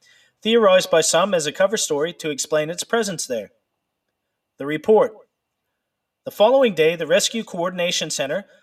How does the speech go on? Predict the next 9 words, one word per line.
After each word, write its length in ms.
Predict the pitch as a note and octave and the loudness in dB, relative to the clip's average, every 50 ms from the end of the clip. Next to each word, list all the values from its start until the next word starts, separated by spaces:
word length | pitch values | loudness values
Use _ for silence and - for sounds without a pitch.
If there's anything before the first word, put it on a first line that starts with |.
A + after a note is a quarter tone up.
| _ _ | _ _
filed 320 | _ - E3+ F#3+ A3+ A#3+ A#3 | _ 0 2 4 4 4 4
a 60 | A#3 | 4
report 420 | A3+ A3 G#3+ - - E3 G3 G#3+ | 2 0 -2 2 2 2 2 2
with 160 | B3+ D#3+ - - | 0 -2 -2 -2
Canadian 440 | D#3+ C#3+ D3 D#3+ F3+ G3+ G#3+ G#3 | -6 -4 -2 -2 -2 -2 -4 -4
Forces 420 | - - F3 F3 E3 - G3 F3 - | -6 -6 -6 -6 -4 -6 -6 -4 -2
Headquarters 520 | D#3+ D#3 D3+ - - D#3+ D#3+ E3 F#3 E3+ | -2 -4 -4 -4 -4 -4 -4 -4 -2 -4
in 100 | F#3 G3 | 0 2
Ottawa. 380 | G#3 A3+ B3+ B3+ F3 C#3 G#2+ | 2 2 2 2 0 -2 -4